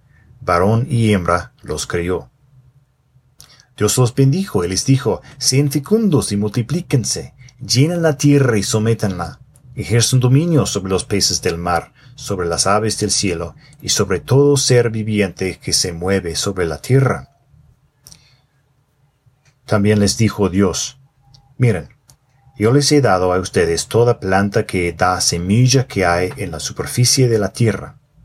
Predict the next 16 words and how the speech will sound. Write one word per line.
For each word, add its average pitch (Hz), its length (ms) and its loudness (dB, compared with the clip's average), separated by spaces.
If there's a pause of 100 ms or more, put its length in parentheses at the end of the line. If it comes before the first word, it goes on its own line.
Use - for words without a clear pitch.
(760)
y 101 100 -14
todo 117 340 2
árbol 107 420 0 (420)
que 98 120 -4
tiene 95 320 -2
fruto 147 760 -2
que 98 140 -4
da 82 120 0
semilla. 104 600 -4 (880)
Esto 131 380 2
les 104 180 0
servirá, 92 680 -2 (640)
ah, 87 240 -8
de, 95 200 0
de 104 280 -2
alimento. 104 600 0